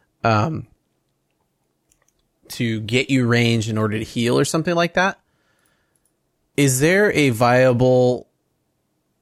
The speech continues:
I mean, this is an open world game, so, you know,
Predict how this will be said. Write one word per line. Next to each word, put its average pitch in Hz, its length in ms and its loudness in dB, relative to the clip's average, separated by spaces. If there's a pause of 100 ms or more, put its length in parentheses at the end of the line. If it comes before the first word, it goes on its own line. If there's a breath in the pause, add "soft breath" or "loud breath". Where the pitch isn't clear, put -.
(220)
I 139 60 2
mean, 143 160 4
this 147 120 2
is - 20 -6
an 123 80 0
open 123 280 2
world 113 220 2
game, 110 380 -2 (240)
so, 104 500 -2
you 127 100 -6
know, 104 240 -4